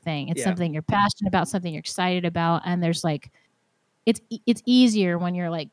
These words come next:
Speaker 1: controlling the parameters
Speaker 2: Yeah.
Speaker 1: too, you know, having conversation with someone. Yeah, but if it's just, like,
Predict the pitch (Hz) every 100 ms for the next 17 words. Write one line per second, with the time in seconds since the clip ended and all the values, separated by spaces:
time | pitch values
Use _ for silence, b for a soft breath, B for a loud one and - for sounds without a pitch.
0 | - 214 190 202 185 175 160 180 170 170
1 | 170 147 156 123 170 147 143 170 185 165
2 | 160 156 175 165 170 160 165 147 151 143
3 | 165 131 147 180 254 196 202 208 233 254
4 | 247 - 202 180 -